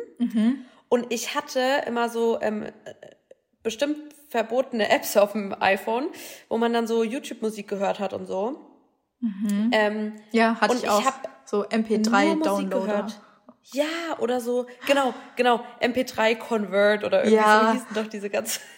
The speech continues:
Speaker 2: <laughs> Sachen. Und ich hab immer im Bus Musik, nur Musik gehört, nur Musik.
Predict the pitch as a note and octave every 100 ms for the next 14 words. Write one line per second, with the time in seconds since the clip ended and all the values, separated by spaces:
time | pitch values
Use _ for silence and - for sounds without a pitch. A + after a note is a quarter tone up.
0 | - - - - A#4 A4 F#4+ F#4+ G#4+ -
1 | - - - - _ _ B3+ B3+ B3 B3+
2 | B3+ - _ C#4+ E4 D4+ B3+ C#4 F#4+ A#4
3 | - _ _ _ B3 B3 A#3+ A#3 B3 E4
4 | G#4 - - A#3 G#3+ C4 A#3 A#3+ D#4 E4
5 | D4+ D4 A#3+ B3 B3+ A#3 A3+ C#4+ D4+ D4+
6 | D#4+ G#4